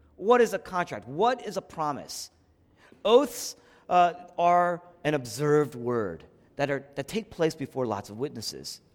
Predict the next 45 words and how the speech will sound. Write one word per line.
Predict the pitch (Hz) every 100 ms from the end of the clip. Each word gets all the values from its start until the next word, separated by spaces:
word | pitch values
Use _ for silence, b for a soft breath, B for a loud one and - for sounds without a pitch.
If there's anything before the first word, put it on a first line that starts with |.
| _ b b b
And | 139
as | 165 160
a |
result, | 175 147 190 156 127
whether | 131 147 160
it's | 160 143
done | - 135 123
verbally | 110 127 139 143 156
or | 165 151
done | 151 156
written, | 143 185 147
in | 156 143
a | 143
written | 185 165
fashion, | 131 113 107 113 147 b b b b b _ -
you're | 131
held | 123 120
accountable | 120 131 123 107
to | 87
them. | 87
So | 90
when | 127 123
Jesus | 175 185
says | 175 175 151
in |
verse | 139 143
thirty-three, | - 147 120 165 170 127 B B
"You | 147 175
have | 156
heard | - - - 240 254 254 247 -
it | 160
said," | - - 175 110 95 B B B B
it's | - 123
an | 143
oral | 147 131
cul-, | 127 117
culture. | - 113 110 123 147 -
He | 160
says, | 156
"You've | 156 180
heard | 165 - 254 285
it | 294
said." | - - 202 135 - B B B
He's | - 240 233
critiquing | - 233 - 269 262 254 254 240